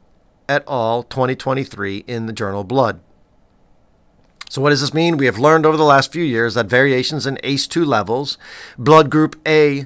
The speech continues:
expression, so if you have blood group A, which I do, galectin levels, and antibodies against interferons and other factors are likely to influence the overall risk of sars cov two infection in a given population,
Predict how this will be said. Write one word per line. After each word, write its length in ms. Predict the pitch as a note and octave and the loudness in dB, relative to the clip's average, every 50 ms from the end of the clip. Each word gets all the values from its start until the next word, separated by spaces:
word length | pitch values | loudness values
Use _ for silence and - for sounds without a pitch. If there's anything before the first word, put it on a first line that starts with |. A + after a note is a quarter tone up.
| - - | -10 -12
expression, 760 | C3 - - - - - F3 D#3+ D3 - - F2+ E2+ G#2+ A#2 | -12 -8 -6 -6 0 4 4 4 4 2 -2 -8 -10 -10 -10
so 120 | - B2 | -6 -6
if 80 | A#2+ A2 | -6 -6
you 100 | A2+ G#2+ | -4 0
have 220 | A2 C3 C#3 B2 | 2 2 2 2
blood 260 | G#2+ A#2 B2 B2+ A#2 G2 | 2 0 -2 -2 -2 -2
group 220 | B2 C3 C3 - | -4 -4 -4 -4
A, 400 | G#2 G#2 G2 F2 E2+ G2 A#2 C#3 _ _ - - _ - | -4 -6 -4 -4 -6 -8 -10 -12 _ _ -20 -20 _ -10
which 160 | A2+ A#2 - | -8 -6 -2
I 160 | G2 G2 B2+ | 0 0 0
do, 360 | C3 A2+ G2 E2 F2 A#2 C3 - - - - - - | 0 0 -4 -6 -8 -12 -14 -16 -20 -20 -20 -16 -8
galectin 460 | - D3 D3+ D3 D#3 - - F3 D3 | -2 2 4 4 2 4 2 -2 0
levels, 440 | A#2+ G#2+ G#2 F#2+ G2 A#2+ C3+ C3 - - | 0 -4 -6 -6 -6 -8 -8 -8 -12 -8
and 140 | - C#3 C3 | -6 -6 -4
antibodies 580 | - C#3+ E3 F3 E3+ C#3+ D3+ C#3+ D3 D3+ C3+ C#3+ | -2 -2 2 2 2 4 6 6 6 6 4 0
against 300 | C#3 D#3 D#3 D3 - D#3+ | 0 -2 -2 -2 -2 -2
interferons 560 | E3 E3 - - D3+ C#3 B2+ A#2+ B2 B2+ B2 | -2 -4 -2 -2 -2 -2 0 0 -2 0 -2
and 100 | C#3+ C#3 | 0 2
other 160 | C#3 D3 D#3+ | 2 2 2
factors 400 | - - D#3 C#3+ C#3 - D#3+ D3 | 2 4 4 4 4 2 0 0
are 100 | D3 C#3+ | 0 2
likely 280 | C#3+ D3+ E3+ E3 F3 E3+ | 4 4 2 4 2 -2
to 160 | E3 C#3+ D3+ | 0 0 -2
influence 340 | D#3 - - D#3 D3+ D3 - | -2 -2 0 -2 -2 0 -2
the 80 | E3 | -4
overall 460 | - D3 D#3+ E3+ D#3 F3+ F3 F3 F3 D3 | 0 2 2 2 4 4 6 6 6 6
risk 260 | C3+ C3 B2+ - - | 4 0 -2 -2 -4
of 100 | D3+ - | -6 -4
sars 300 | - C3+ B2 B2+ B2 - | -2 0 0 0 0 -2
cov 260 | - C#3+ C#3 C3 - | -2 -2 -2 -2 -2
two 140 | - C3+ C3+ | -6 -4 -4
infection 460 | C3+ B2+ - C3 A2+ - - C3 C3 | -4 -4 -2 -4 -4 -4 -4 -6 -6
in 80 | C3 B2+ | -6 -6
a 20 | |
given 260 | G#2 A#2+ A2 A#2+ A#2 | -6 -6 -6 -6 -6
population, 800 | A2 - A#2+ A#2+ - - C#3 D3+ D#3+ D#3 - - A2+ G#2 G#2+ | -6 -2 -2 -2 -2 -2 0 0 0 0 0 -4 -6 -8 -8